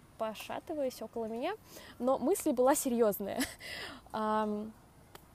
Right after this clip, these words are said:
вот такие дела. Я сейчас, я ухожу на каникулы и вернусь, скорее всего, через две недели, но, э,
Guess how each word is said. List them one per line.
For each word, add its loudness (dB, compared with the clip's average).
вот 4
такие -2
дела. 4
Я 0
сейчас, -6
я -2
ухожу -4
на -4
каникулы 2
и -4
вернусь, 0
скорее 0
всего, -6
через -8
две -2
недели, -2
но, -2
э, 2